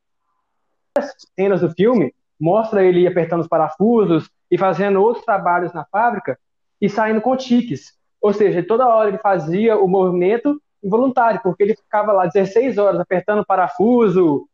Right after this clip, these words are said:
é, batendo o martelo, que acabou, é, o filme sati-, é, ironiza isso, né?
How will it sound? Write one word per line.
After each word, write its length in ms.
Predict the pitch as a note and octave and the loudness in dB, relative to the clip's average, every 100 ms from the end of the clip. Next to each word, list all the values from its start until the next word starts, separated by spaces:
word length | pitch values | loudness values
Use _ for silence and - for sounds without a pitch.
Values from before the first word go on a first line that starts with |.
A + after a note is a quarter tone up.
| _ - | _ -4
é, 120 | F3 | -2
batendo 680 | E3+ F3+ F#3 G3 A3 G#3 G3+ | 0 -2 -2 0 0 2 2
o 40 | F#3 | 2
martelo, 760 | F3 - G3 A3+ B3 G3 C3+ - _ _ _ - | -2 -4 0 2 2 2 -2 -6 _ _ _ -2
que 160 | G#3 | 0
acabou, 800 | G#3+ G#3 G#3 A3 F3+ A3 C#4 A3+ D3+ | 2 2 2 0 2 2 4 0 0
é, 560 | F3+ F3 E3+ E3 D#3+ | 2 4 4 2 2
o 80 | F3+ | 2
filme 460 | - A3+ A#3+ B3 G3+ | 0 0 2 2 0
sati-, 220 | A3 A3+ | -4 -2
é, 240 | G3 F#3+ | 0 2
ironiza 460 | G3 A3+ G#3+ A3+ C#4 | 4 2 0 -2 0
isso, 260 | B3+ B3+ G3+ | 0 -2 -4
né? 160 | G#3+ | -6